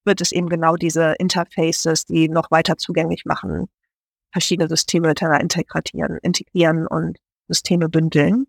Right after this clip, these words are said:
Ähm, das würde ich erwarten. Äh, die ethische Komponente wird eine Rolle spielen. Und ja, da sind wir mal gespannt. Also ich find's ja auch so irre, dass sich jetzt Twitter auf X umbenannt hat. Und das war ja auch, um irgendwie dies-, diese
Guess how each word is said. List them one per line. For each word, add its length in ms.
Ähm, 180
das 240
würde 240
ich 200
erwarten. 600
Äh, 180
die 140
ethische 280
Komponente 680
wird 120
eine 180
Rolle 240
spielen. 560
Und 460
ja, 220
da 80
sind 160
wir 80
mal 120
gespannt. 320
Also 140
ich 100
find's 240
ja 160
auch 100
so 180
irre, 200
dass 160
sich 160
jetzt 240
Twitter 440
auf 180
X 300
umbenannt 540
hat. 180
Und 120
das 160
war 100
ja 200
auch, 200
um 180
irgendwie 340
dies-, 220
diese 280